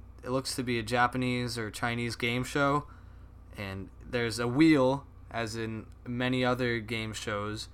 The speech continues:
and instead of going to spin the big wheel, he spins the arrow in the middle, and it doesn't move at all.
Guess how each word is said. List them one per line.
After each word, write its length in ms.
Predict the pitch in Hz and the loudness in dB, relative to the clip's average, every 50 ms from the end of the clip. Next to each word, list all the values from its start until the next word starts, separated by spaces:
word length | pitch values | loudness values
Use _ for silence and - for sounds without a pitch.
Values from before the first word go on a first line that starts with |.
| - - - - - - - - - - - - - - - - - - | -18 -18 -18 -18 -18 -18 -20 -20 -20 -20 -20 -18 -18 -18 -18 -18 -10 -6
and 260 | 110 107 101 101 - - | -6 -4 -4 -4 -6 -4
instead 380 | 123 123 117 - - 190 190 | -4 -2 0 4 6 8 8
of 200 | 190 175 147 - | 8 6 4 4
going 280 | - 170 170 170 170 160 | 6 8 8 8 8 6
to 60 | 151 | 4
spin 360 | - - - - 175 170 170 | 2 2 2 4 4 6 6
the 80 | 160 151 | 4 4
big 220 | 123 151 160 147 | 6 6 6 6
wheel, 560 | 135 135 156 160 156 143 131 127 127 123 123 - | 6 6 8 8 8 8 8 6 4 4 0 -4
he 160 | - 120 120 117 | -6 -4 -2 0
spins 540 | - - - - - 147 143 143 131 123 | 0 0 0 2 2 2 2 2 0 0
the 180 | 123 131 127 - | 0 0 0 2
arrow 420 | - 139 143 143 139 131 123 120 120 | 4 4 6 8 8 6 6 4 2
in 120 | 117 117 | 2 0
the 60 | 117 | -2
middle, 360 | 113 120 123 120 113 104 101 98 | 0 0 0 0 0 0 -2 -2
and 180 | 78 107 104 | -4 -6 -6
it 100 | 104 98 | -6 -4
doesn't 300 | - 120 113 110 113 - 110 | -2 -2 -2 -2 -4 -4 -4
move 240 | 120 123 120 107 | -2 -2 -2 -2
at 120 | 110 107 104 | -2 -2 0
all. 280 | 101 98 98 98 - | 0 0 -2 -2 -4